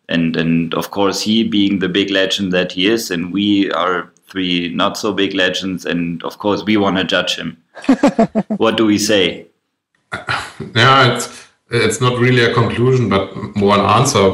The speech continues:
Speaker 3: uh, to that question. I think, um, many people who are not, um, working in a con-, conceptual, uh, job as we do, many,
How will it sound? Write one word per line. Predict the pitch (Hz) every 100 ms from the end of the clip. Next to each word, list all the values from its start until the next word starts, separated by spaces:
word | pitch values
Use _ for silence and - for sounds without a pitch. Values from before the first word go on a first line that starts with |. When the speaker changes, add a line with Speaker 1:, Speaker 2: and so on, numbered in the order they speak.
| -
Speaker 3:
uh, | - 98 92 92 98 - _ _ _ -
to | -
that | 98 95
question. | - 139 - - 98 - - - -
I | 110
think, | 110 147 135 131
um, | 123 120 113 110 - - _ _ _ - -
many | 110 120 131
people | 135 131
who | 117 117
are | 107
not, | 113 135 -
um, | 110 101 98 95 95 - - -
working | 101 - 104
in | 101
a | 98 95 -
con-, | - - 92 - _
conceptual, | - 98 - - - 107 98 92 90 - - _ _ _ _ -
uh, |
job | 92 107 104 95 98
as | 92 104
we | 113
do, | 110 98 85 - - - - - _
many, | - 117 131 -